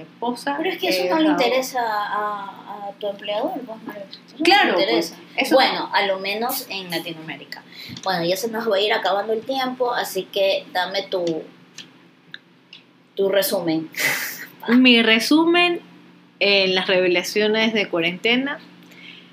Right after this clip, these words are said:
Speaker 1: es que espero que las revelaciones que hayan tenido, bueno, lo que te decía es que para mí, eh, lo que me ha dejado este tema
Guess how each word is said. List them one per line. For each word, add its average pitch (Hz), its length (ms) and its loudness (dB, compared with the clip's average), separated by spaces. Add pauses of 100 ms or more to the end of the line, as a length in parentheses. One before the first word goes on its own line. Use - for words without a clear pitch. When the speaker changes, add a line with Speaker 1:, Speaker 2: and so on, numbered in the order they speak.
(140)
Speaker 1:
es 196 300 0
que 196 680 4
espero 208 680 2 (1300)
que 226 80 2
las 202 180 4
revelaciones 214 1080 0 (280)
que 196 140 0
hayan 214 260 0
tenido, 254 600 0 (1600)
bueno, 220 180 2
lo 202 140 2
que 202 100 0
te 208 80 -2
decía 277 580 2
es 277 160 0
que 277 240 2
para 214 400 0
mí, 262 400 0 (600)
eh, 185 680 2
lo 175 160 0
que 185 100 -2
me 175 340 0
ha 190 140 2
dejado 208 600 2
este 208 260 -2
tema 190 440 -4